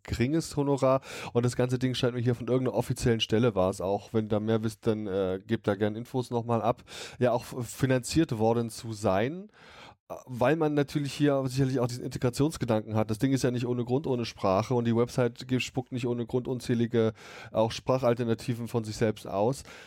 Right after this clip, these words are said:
Das ganze Ding soll halt hier breit zugänglich sein für eben Leute aus aller Welt letztlich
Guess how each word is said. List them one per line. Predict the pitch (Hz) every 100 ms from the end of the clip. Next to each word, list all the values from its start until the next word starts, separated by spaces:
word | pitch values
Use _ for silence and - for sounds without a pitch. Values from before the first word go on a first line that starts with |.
| -
Das | - 127
ganze | 135 131 131
Ding | 131 131
soll | 131
halt | 127 127
hier | 135
breit | 120 113 131
zugänglich | - 131 139 131 120
sein | 127 120
für | 117 - 143 143
eben | 131 123 127 123 117
Leute | 120 123 127
aus | 104 117
aller | - 135 139 104
Welt | 95 95
letztlich | 95 98 - 127 139